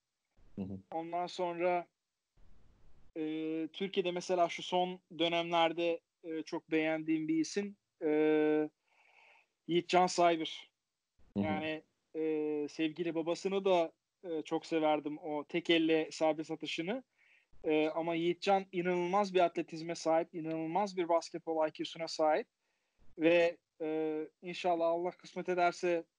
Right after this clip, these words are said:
Speaker 2: e, eğer N B A draftında da cidden kalacaksa
Speaker 1: Evet.
Speaker 2: e, iyi bir N B A takımına bile gidebileceği düşüncesindeyim.
Speaker 1: Hı hı.
Speaker 2: Ama yani Avrupa'da bile kalsa, e, inanılmaz bir oyuncu bence.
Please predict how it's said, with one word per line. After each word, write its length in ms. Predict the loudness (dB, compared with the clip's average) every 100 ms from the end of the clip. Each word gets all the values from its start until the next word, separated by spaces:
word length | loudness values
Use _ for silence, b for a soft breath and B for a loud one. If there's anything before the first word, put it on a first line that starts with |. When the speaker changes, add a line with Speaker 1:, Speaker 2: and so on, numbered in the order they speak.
| _ _ -8
Speaker 2:
e, 340 | -4 -2 -2 -2
eğer 360 | 2 4 4
N 200 | 2 -2
B 120 | -2
A 40 | 0
draftında 380 | -2 -4 -8 -8
da 80 |
cidden 340 | -8 -4 -2 0
kalacaksa 720 | 0 0 0 0 4 4 2 _ _ _ _ _ 4
Speaker 1:
Evet. 240 | 12 12 12
Speaker 2:
e, 180 | 4 -6 _ -4
iyi 200 | 0 2
bir 160 | 4 6
N 80 |
B 100 | 6
A 20 | 6
takımına 480 | 2 -2 -2 -2
bile 140 | 0 0
gidebileceği 640 | 2 2 0 -2 0 0
düşüncesindeyim. 800 | 0 -6 -2 -4 -2 2 2 2 -6 _ _ _ _ -20 -6
Speaker 1:
Hı 60 | 0
hı. 180 | 2 0 -6 -8
Speaker 2:
Ama 240 | 0 2
yani 320 | 2 0 -2 -8 _ 2
Avrupa'da 520 | 4 4 2 0 0
bile 300 | -2 -4 -10
kalsa, 760 | -4 2 2 0 -2 -2 -2 -6 _ _ -10
e, 600 | -6 -6 -6 -6 -6 -10 _ _ _ _
inanılmaz 640 | -8 -4 -2 -2 0 0 -2
bir 60 |
oyuncu 380 | -4 -4 -8 -8
bence. 440 | -6 -4 -2 -2